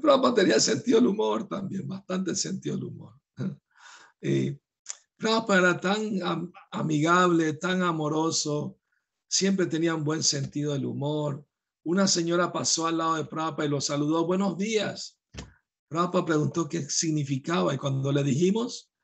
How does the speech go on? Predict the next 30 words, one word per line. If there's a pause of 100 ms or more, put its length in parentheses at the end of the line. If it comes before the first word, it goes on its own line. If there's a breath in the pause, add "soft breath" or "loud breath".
la
próxima
persona
que
pasó
al
lado
de
él,
él
la
saludó
en
español,
"Buenos
días". (220)
¿No? (720)
¿Me
explico? (1000)
Así
que (1300 soft breath)
tenemos
que
aprender
de
Prabhupada
a
ser
amigables,
¿no?